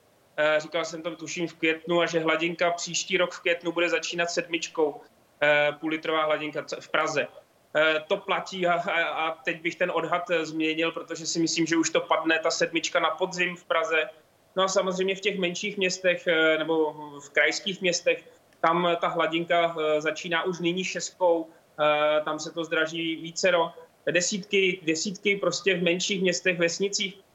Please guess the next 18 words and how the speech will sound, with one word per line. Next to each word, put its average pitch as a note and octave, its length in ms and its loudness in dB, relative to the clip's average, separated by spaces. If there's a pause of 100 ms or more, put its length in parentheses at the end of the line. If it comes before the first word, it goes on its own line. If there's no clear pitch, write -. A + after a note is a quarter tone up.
(140)
prostě A3 240 4
musí A3 360 4
podražit. C3+ 440 0 (380)
A D3 100 2
to F3+ 140 2
zdražení, F3 840 0
eh, D#3+ 240 2 (240)
my F3 80 0
jsme A#3 180 2
trošku A3 300 0
naštvaní G3+ 460 0
na F3 100 2
pivovary, E3 440 0
protože, F3 480 -2 (320)
eh, E3 260 2
my E3+ 80 0
jsme F#3+ 180 0
trošku, F#3+ 540 0